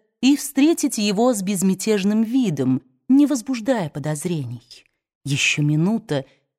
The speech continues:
и до неё долетит стук подков, и она увидит. Вон он бешеным, как всегда, галопом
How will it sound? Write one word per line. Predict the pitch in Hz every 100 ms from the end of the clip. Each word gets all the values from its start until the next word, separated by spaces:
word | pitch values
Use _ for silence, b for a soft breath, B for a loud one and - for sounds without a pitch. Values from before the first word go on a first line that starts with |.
| -
и | 151
до | 165
неё | 170 165 196
долетит | 175 180 - 214
стук | - - - -
подков, | 202 190 - - 233 - - _ _ _ -
и |
она | 139 143 175
увидит. | 247 254 330 294 - - - - _ _ _
Вон | 156 170 339 381 359 320 196
он | 170 202 180 170
бешеным, | 147 220 302 226 - 170 160 151
как | 175 -
всегда, | - 165 160 214
галопом | 180 190 262 262 226 208